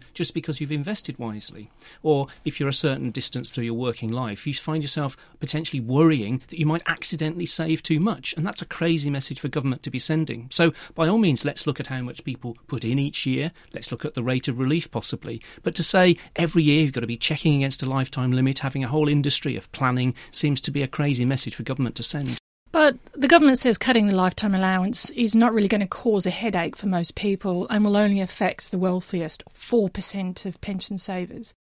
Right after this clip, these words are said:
Speaker 2: But you disagree with this?
Speaker 1: Well, it's a question of where we're going with pension saving. Clearly, we want more people to be doing pension saving and saving more money. And over decades, if this policy stays in place, with the limit maybe being a million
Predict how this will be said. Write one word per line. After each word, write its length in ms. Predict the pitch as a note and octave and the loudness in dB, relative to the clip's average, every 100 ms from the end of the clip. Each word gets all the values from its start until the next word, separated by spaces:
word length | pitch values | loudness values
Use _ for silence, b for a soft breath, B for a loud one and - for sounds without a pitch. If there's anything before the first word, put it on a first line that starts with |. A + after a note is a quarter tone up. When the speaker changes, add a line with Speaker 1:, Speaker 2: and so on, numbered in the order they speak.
| _ _ | _ _
Speaker 2:
But 120 | A3+ | -2
you 120 | A#3 A#3 | 2 2
disagree 480 | A3+ - F#3+ G3+ | 2 0 0 0
with 160 | F#3+ F3 | 0 -2
this? 320 | - D3 - - _ _ - | -6 -10 -10 -14 _ _ -12
Speaker 1:
Well, 60 | |
it's 120 | - | -6
a 40 | D3+ | 0
question 400 | F3+ E3+ - C#3 | 2 4 6 8
of 220 | B2+ C#3 | 8 4
where 260 | B2+ B2+ A#2+ | 2 2 2
we're 140 | A#2 | 2
going 340 | A2+ B2 A#2+ | 2 4 4
with 140 | G2+ - | 2 -2
pension 320 | A#2 G2 G#2 | -2 0 -2
saving. 460 | - A2+ G#2 F#2 G2 | 0 0 -2 -4 0
Clearly, 360 | D#3+ D3+ B2 | 4 4 4
we 140 | A2+ A2 | 0 0
want 220 | A2+ A#2+ | 0 2
more 280 | A#2 D3+ D3+ | 2 4 2
people 400 | - A2+ - C3 | 0 -6 -6 -6
to 120 | - | -6
be 60 | |
doing 220 | G#2+ A2 G#2+ | -2 -2 -2
pension 320 | A#2+ A2+ A#2+ | -2 -2 -2
saving 460 | - A#2+ A#2 B2 | -2 -2 0 0
and 100 | A#2 | 0
saving 320 | - A#2+ A2+ A2+ | 0 0 0 0
more 240 | A2+ A#2 | 2 4
money. 320 | C3 C#3 G#2+ | 4 2 0
And 180 | C3 B2+ - _ - | 0 -2 -4 _ 4
over 240 | D#3+ D3 | 6 6
decades, 580 | C3 D#3 - A#2 A2+ G#2+ | 2 -2 -2 -6 -6 -6
if 140 | A#2+ - | -6 -6
this 120 | A#2+ | -8
policy 360 | - A#2+ - | -6 -6 -4
stays 400 | A#2 - A#2+ A2+ | -4 -4 -2 -2
in 140 | A2 G#2 | -4 -6
place, 440 | - B2+ D3+ - | -2 0 2 0
with 140 | A2 - B B | 0 -6 B B
the 80 | B2 | 2
limit 260 | A#2+ A#2+ | 4 2
maybe 300 | B2 B2+ A#2+ | 2 0 0
being 180 | A#2+ A2 | 0 0
a 60 | G#2+ | 2
million 480 | A#2+ A#2 A#2 A2 | 2 2 4 2